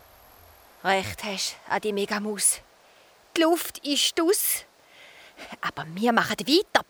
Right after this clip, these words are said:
Pickel und Eisenerz, wir sind doch Zwerge. Und jetzt ab ins Bett.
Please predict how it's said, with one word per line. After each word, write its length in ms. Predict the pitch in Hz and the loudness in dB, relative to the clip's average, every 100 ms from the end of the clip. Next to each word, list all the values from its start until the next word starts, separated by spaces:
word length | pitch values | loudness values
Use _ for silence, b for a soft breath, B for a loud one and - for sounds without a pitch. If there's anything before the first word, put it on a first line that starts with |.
| _ | _
Pickel 540 | 392 - - 392 381 - | 4 4 8 8 8 6
und 260 | 370 - - | 4 4 4
Eisenerz, 680 | 370 403 370 285 349 - - | 6 8 6 8 8 6 -4
wir 180 | 302 320 | 2 4
sind 260 | 349 370 - | 4 -2 6
doch 200 | 339 - | 4 4
Zwerge. 760 | - - 262 370 427 453 403 - _ b b b | -4 4 10 10 10 8 6 4 _ b b b
Und 260 | 254 208 240 | -2 0 0
jetzt 240 | 240 - - | 0 0 8
ab 160 | 339 - | 8 8
ins 160 | - - | -2 6
Bett. 360 | 320 349 - | 6 6 -4